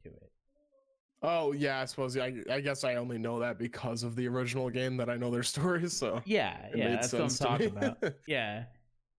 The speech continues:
Speaker 1: No, I'm looking at it. Gauntlet Slayer Edition. Oh, no, this is twenty fourteen.
Speaker 2: Yeah, that's the one.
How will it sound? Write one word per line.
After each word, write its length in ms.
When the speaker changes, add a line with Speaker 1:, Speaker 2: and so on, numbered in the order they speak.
Speaker 1:
No, 140
I'm 100
looking 280
at 120
it. 120
Gauntlet 360
Slayer 280
Edition. 300
Oh, 120
no, 260
this 240
is 240
twenty 180
fourteen. 460
Speaker 2:
Yeah, 180
that's 220
the 60
one. 160